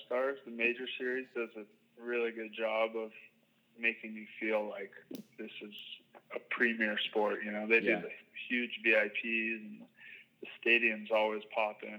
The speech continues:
Speaker 1: and loud, and they got, uh, a lot of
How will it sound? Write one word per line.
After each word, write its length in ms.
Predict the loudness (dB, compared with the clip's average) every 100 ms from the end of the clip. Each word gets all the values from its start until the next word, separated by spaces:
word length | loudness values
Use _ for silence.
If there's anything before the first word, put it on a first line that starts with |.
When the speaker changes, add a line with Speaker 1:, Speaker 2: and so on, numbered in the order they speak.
| -12 -16
Speaker 1:
and 280 | -14 -16 -18 _ -4
loud, 640 | 4 6 6 2 -2 -8
and 240 | -14 -16
they 100 | -14
got, 240 | -8 -8 -10 _ _ -18 -14
uh, 300 | -12 -12 -14 _ _ -20 _ _ _ _ -20 -4
a 20 | 4
lot 300 | 8 8
of 80 | 6